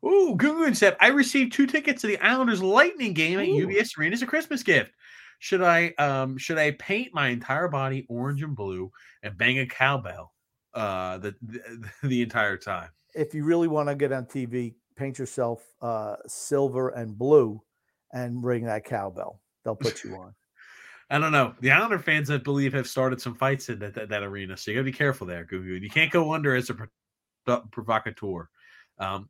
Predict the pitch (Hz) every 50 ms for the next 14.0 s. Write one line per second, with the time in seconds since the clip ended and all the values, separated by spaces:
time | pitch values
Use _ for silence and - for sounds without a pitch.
0 | _ - - 185 180 143 - 107 101 - - 92 90 87 82 92 87 85 87 87
1 | 92 101 104 - - 110 98 - - 95 87 - _ - 90 90 90 85 90 90
2 | - - 87 85 _ - 87 82 - 87 87 - - 90 _ - 85 85 85 85
3 | 82 85 _ _ _ - _ - _ _ _ _ - 101 98 98 98 95 95 95
4 | 98 101 - - 120 117 117 - 127 117 - - _ _ _ _ _ _ - -
5 | 156 - - 196 175 - - 220 226 233 220 202 165 135 120 117 113 - 104 98
6 | 92 87 85 80 78 76 76 _ - 117 110 98 92 87 92 107 117 127 101 98
7 | 110 123 127 120 104 95 92 85 82 90 - - 92 107 107 - 117 85 82 -
8 | - - - - - - - 110 113 - _ _ - 139 170 208 185 - - 190
9 | 190 202 214 208 190 214 196 - - 190 185 185 185 185 - 165 156 - - -
10 | 170 165 170 170 180 160 165 151 151 - 151 147 143 135 - - 127 117 117 -
11 | - - - 98 95 - - - - - - _ _ _ _ _ _ _ _ _
12 | _ _ _ _ - - - - - - - _ - - - _ _ _ _ _
13 | _ _ _ _ - _ _ _ - 123 120 120 120 - 90 85 82 85 82 76